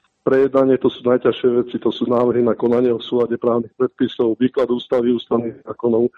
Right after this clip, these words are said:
Prípadne sa bude môcť pripraviť na, e, rozhodovanie o návrhoch vo volebných veciach. Ako sme, ako vieme z, e, týchto médií, tam sú nejaké návrhy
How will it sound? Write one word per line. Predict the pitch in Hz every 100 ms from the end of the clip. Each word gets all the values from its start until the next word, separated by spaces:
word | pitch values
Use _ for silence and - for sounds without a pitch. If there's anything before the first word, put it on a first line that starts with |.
| - _ _
Prípadne | 139 131 131 127 123 117 - _ -
sa |
bude | 120 123 123
môcť | 107 -
pripraviť | 131 - 131 127 123 123
na, | 113
e, | 104 - - - 123 117 117 113 _ - -
rozhodovanie | 127 - 123 123 123 127
o | 120 117 113 110 - _ _ -
návrhoch | 107 117 123 123 123 120 - - _ - _ _ - _ - - - -
vo | 101 107
volebných | 113 127 131 127 120
veciach. | - 127 113 - - - _
Ako | 110 - -
sme, | 127
ako | 120 - 113
vieme | 131 120 107
z, | - - 123
e, | 117 110
týchto | - 110 - 113 110 _ - - _ -
médií, | 123 120 120 117
tam | 117 110 104 101
sú | - 123 110 -
nejaké | 127 110 107
návrhy | 110 113 117 117 117